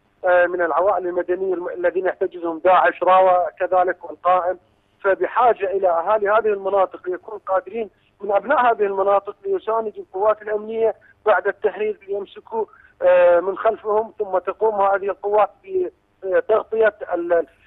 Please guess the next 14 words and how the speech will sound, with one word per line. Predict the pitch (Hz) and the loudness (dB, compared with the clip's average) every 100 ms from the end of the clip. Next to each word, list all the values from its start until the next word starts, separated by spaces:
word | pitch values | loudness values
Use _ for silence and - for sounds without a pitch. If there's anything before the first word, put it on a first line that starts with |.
| - 175 | -4 0
ال-، | 175 | 2
ال-، | 165 175 175 | 0 0 -2
ال-، | 165 170 | -2 -4
المناطق | 160 175 185 247 247 - | -6 -2 2 2 2 -6
الخارجية | 196 202 196 190 - 220 214 214 _ _ - | -2 2 2 2 -4 2 2 2 _ _ -4
ودرء | 175 220 202 | 0 2 0
العدوان | 175 160 175 208 214 | -8 -10 -4 0 0
الخارجي | 190 - 208 190 - 214 196 _ _ 190 | -2 2 0 0 -10 -14 -14 _ _ -6
من | 196 196 | -4 -2
السيارات | 180 165 - 190 190 202 | -2 -2 0 2 4 2
المفخخة | 190 190 - 196 185 175 202 | 0 -8 -6 -6 -6 -2 2
وما | 190 170 | 2 2
شابه | 160 190 165 | 0 0 -2
ذلك. | 139 139 113 | -2 -6 -6